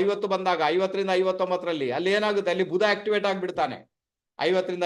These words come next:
ಐವತ್ತೊಂಬತ್ತರಲ್ಲಿ. ನಿಮ್ಮ, ನಿಮ್ಮ ಜಾತಕ ಬೇಕಾದ್ರೂ ನೋಡ್ಕೊಳ್ಳಿ. ಬುಧ ಆಕ್ಟಿವೇಟ್ ಆಗಿ ನೋಡಿ, ಆತ ಎರಡನೇ ಮನೆ ರಿಸಲ್ಟ್ ಕೊಡ್ತಾ ಇದ್ದಾನೆ. ಎರಡನೇ ಮನೆ ಮೊದಲೇ ಕುಜನ್ ಜೊತೆ, ಶತ್ರು ಜೊತೆಗೆ ಇದ್ದಾನೆ, ಬಂಧನ ಯೋಗ. ಅಷ್ಟಮವನ್ನ ನೋಡ್ತಾನೆ, ಮತ್ತೆ ಸಮಸ್ಯೆ ಆಗುತ್ತೆ.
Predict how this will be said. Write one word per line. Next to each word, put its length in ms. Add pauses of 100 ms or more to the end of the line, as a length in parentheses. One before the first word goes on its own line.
ಐವತ್ತೊಂಬತ್ತರಲ್ಲಿ. 640 (1040)
ನಿಮ್ಮ, 200
ನಿಮ್ಮ 120 (100)
ಜಾತಕ 340
ಬೇಕಾದ್ರೂ 380
ನೋಡ್ಕೊಳ್ಳಿ. 360 (480)
ಬುಧ 120 (100)
ಆಕ್ಟಿವೇಟ್ 360
ಆಗಿ 180
ನೋಡಿ, 200
ಆತ 120 (920)
ಎರಡನೇ 300
ಮನೆ 200
ರಿಸಲ್ಟ್ 300
ಕೊಡ್ತಾ 260
ಇದ್ದಾನೆ. 240 (1300)
ಎರಡನೇ 280
ಮನೆ 120 (240)
ಮೊದಲೇ 200 (100)
ಕುಜನ್ 280
ಜೊತೆ, 160 (100)
ಶತ್ರು 300
ಜೊತೆಗೆ 280
ಇದ್ದಾನೆ, 280 (200)
ಬಂಧನ 300 (120)
ಯೋಗ. 140 (580)
ಅಷ್ಟಮವನ್ನ 480 (100)
ನೋಡ್ತಾನೆ, 380
ಮತ್ತೆ 160 (100)
ಸಮಸ್ಯೆ 300
ಆಗುತ್ತೆ. 260